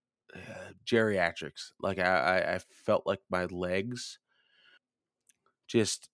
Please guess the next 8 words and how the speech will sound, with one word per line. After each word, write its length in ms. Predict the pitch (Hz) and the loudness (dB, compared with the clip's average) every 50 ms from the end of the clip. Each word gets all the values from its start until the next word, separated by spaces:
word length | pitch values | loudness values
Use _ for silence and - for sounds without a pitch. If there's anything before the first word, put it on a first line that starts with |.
| _ _ _ | _ _ _
just 240 | - - 107 - - | -8 -6 -6 -2 0
didn't 300 | - 113 98 92 92 92 | 2 2 2 2 0 0
like 280 | 90 87 87 - - - | 0 0 0 -2 -6 -14
me. 200 | 76 69 - - _ _ _ _ _ _ - - _ _ _ | -16 -16 -16 -18 _ _ _ _ _ _ -20 -20 _ _ _
So 180 | - - - 113 | -2 2 2 4
seven 520 | - - - - - 139 139 131 131 123 | 4 4 4 8 10 10 10 10 8 6
hours 480 | 113 107 110 107 104 98 95 92 87 - - | 6 6 6 6 6 4 4 2 0 -4 -8
of 120 | - 95 | -10 -10